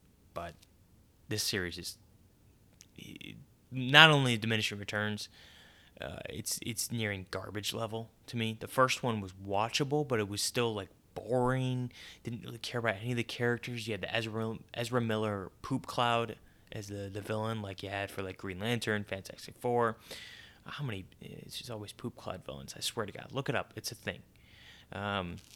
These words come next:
yeah, that awful aspect to it. Uh, you had,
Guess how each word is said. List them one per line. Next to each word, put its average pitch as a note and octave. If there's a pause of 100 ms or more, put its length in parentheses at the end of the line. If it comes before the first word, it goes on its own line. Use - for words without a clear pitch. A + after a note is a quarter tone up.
(640)
yeah, G2 (100)
that G#2+
awful A2
aspect G2+
to G#2
it. F#2+ (460)
Uh, F2 (120)
you G2
had, F#2